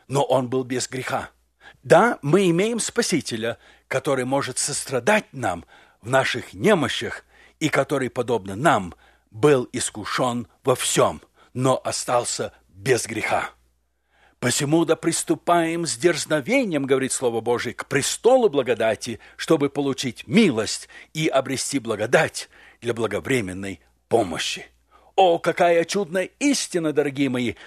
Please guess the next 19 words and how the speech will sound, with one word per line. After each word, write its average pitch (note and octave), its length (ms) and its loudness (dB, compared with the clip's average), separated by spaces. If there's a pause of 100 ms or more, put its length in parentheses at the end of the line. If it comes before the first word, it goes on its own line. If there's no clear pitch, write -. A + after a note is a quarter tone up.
(100)
Наш D3+ 300 0
Господь - 680 -4 (260)
доступен! F#3 880 2 (520)
Он G3 220 6
и F#3+ 160 -8
сегодня G#3 640 2
говорит F3+ 320 2
каждому D3+ 580 2 (220)
желающему D#3+ 920 0 (200)
обрести D#3+ 500 0
милость: C#3 500 -2 (160)
"Приходящего C#3+ 1000 0 (180)
ко C#3 140 0
мне C3 400 -2
не B2 420 -2
изгоню A2+ 420 -6
вон". F#2+ 280 -4 (880)
Но F#3 120 4
слушайте, A3 640 0